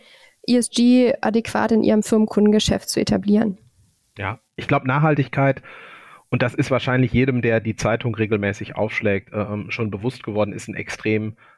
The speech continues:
Speaker 2: breites und ganzheitliches Thema. Und die Erfahrung, die wir in unseren Klientenprojekten gesammelt haben, ist, dass es auch wichtig ist, diese Ganzheitlichkeit zu berücksichtigen. Also wirklich das Thema mal von vorne nach hinten zu durchdenken.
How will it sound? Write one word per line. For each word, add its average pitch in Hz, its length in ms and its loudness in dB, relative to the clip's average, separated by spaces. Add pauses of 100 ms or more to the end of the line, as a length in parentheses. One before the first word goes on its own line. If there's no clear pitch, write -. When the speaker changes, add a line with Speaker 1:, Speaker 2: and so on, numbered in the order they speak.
(140)
Speaker 2:
breites 113 460 -2
und 110 120 -4
ganzheitliches 104 600 -2
Thema. 107 280 -2
Und 98 300 -8 (380)
die 120 80 0
Erfahrung, 143 480 0
die 127 160 0
wir 131 140 2
in 135 80 -2
unseren 120 280 0
Klientenprojekten 117 640 -2
gesammelt 107 400 -2
haben, 110 280 -4
ist, - 260 -6
dass 104 180 -2
es - 220 -10
auch 104 320 -4
wichtig 123 400 -4
ist, 107 200 -12
diese 113 180 -2
Ganzheitlichkeit 104 840 -4
zu - 140 -18
berücksichtigen. 95 720 -10
Also 101 260 -4
wirklich 120 360 -4 (340)
das 120 160 -4
Thema 151 240 2
mal 135 160 2
von 135 220 -2
vorne 139 340 0
nach 123 180 -2
hinten 147 280 0
zu - 140 -4
durchdenken. 131 760 0